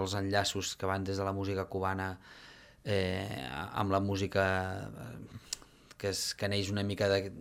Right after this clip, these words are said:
de l'àmbit aquest del flamenc. Eh, per la gent que els agrada, doncs, les coses refinades i la, la sensibilitat extrema, doncs, la Maite Martín és,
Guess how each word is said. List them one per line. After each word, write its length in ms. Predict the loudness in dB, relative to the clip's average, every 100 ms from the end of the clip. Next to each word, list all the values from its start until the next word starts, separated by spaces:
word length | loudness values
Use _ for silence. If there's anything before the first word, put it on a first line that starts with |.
| -12 -12
de 240 | -8 0 0 2 0 0 -2 0
l'àmbit 380 | 2 2 0 -2
aquest 220 | -2 -2
del 120 | -4 -2
flamenc. 480 | -2 -2 -2 -4 -10 -20 -20 -20 -20 -20 -2 4
Eh, 480 | 6 6 4 2 -2 -2
per 120 | 0 2
la 80 |
gent 160 | 2 4
que 80 | 4
els 100 | 4
agrada, 380 | 4 6 6 4
doncs, 240 | 2 2
les 320 | 2 2 0 0
coses 600 | 0 2 0 0 -2 -6 -12 -8
refinades 840 | -2 0 0 0 2 2 2 0 -4
i 400 | -4 -4 -6 -8 -12 -16 -20 -18 -8
la, 160 | -2 -2 -2 -6 -8 -10 -14 -18 -12 -10 -6
la 80 | -4
sensibilitat 760 | 0 0 0 2 2 2 -2 -2
extrema, 460 | 0 2 4 4
doncs, 220 | 2 2 0
la 60 | 0
Maite 240 | 0 0
Martín 380 | 0 0 -2 0
és, 220 | -2 -4